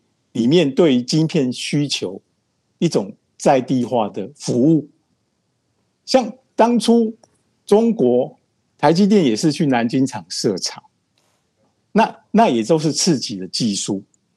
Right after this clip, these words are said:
不是最新的技术，而且它很特别的让台积电独资经营，这是非常特别的。然后在那这样严格的条件之下，它也是去那里，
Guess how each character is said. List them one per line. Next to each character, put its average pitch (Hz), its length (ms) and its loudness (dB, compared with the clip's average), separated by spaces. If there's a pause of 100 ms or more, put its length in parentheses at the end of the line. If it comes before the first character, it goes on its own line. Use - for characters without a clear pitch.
(140)
不 - 80 -6
是 123 160 0
最 131 180 4
新 107 200 -2
的 98 80 -4
技 90 260 -8
术， - 240 -12 (420)
而 196 120 4
且 175 260 -2 (320)
它 202 260 0 (520)
很 113 500 0
特 180 240 4
别 107 280 0
的 107 100 -2 (100)
让 156 340 0 (360)
台 120 180 0
积 135 180 -2
电 131 300 2 (260)
独 120 240 2
资 123 320 0
经 117 400 0
营， 87 160 -2 (800)
这 214 120 4
是 214 100 6
非 214 140 4
常 135 160 0
特 156 200 2
别 - 200 -6 (120)
的。 - 80 -20 (420)
然 139 120 2
后 - 160 0 (140)
在 220 160 2
那 214 180 2
这 - 80 2
样 196 240 -2
严 180 260 4
格 147 140 -2
的 120 100 0
条 120 240 -4
件 135 200 -2
之 123 180 -4
下， 120 260 -2 (540)
它 202 160 0
也 131 160 -2
是 151 160 -2
去 160 180 -4
那 147 220 0
里， 98 140 -8